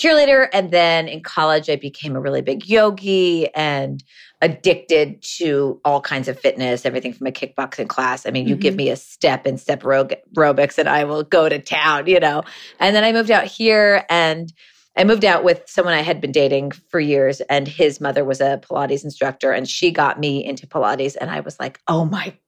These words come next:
Speaker 1: God, where has this been all my life?" And I mean, my fitness has had so many different journeys. I had a period where I, I definitely overworked out and was just, I mean, I didn't think I deserved a shower unless I had sweat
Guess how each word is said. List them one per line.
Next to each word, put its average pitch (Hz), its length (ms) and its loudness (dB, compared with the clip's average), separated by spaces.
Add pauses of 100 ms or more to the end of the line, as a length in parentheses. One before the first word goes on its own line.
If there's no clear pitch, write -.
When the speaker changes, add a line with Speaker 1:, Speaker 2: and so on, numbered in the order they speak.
(180)
Speaker 1:
God, 190 400 4
where 190 180 2
has 175 160 -4
this 156 160 -6
been 190 240 2
all 180 160 4
my 160 140 2
life?" 147 400 -2 (680)
And 208 500 2
I 233 120 4
mean, 262 140 4
my 262 100 4
fitness 262 340 0
has 269 140 2
had 226 180 -2
so 214 400 2
many 190 560 -2 (300)
different 208 300 0
journeys. 160 440 2
I 170 60 4
had 175 180 4
a 170 80 4
period 160 320 2
where 160 120 4
I, 151 120 4 (140)
I 165 140 2
definitely 151 520 -2
overworked 156 560 2
out 143 380 2
and 147 240 -4
was 147 160 -2
just, 143 400 -2
I 156 120 0
mean, 151 140 0
I 143 80 4
didn't 147 140 -4
think 160 160 0
I 139 40 4
deserved 135 300 -4
a 113 60 -8
shower 127 560 -2
unless 151 640 -4
I 131 100 0
had 139 340 -4
sweat - 680 -2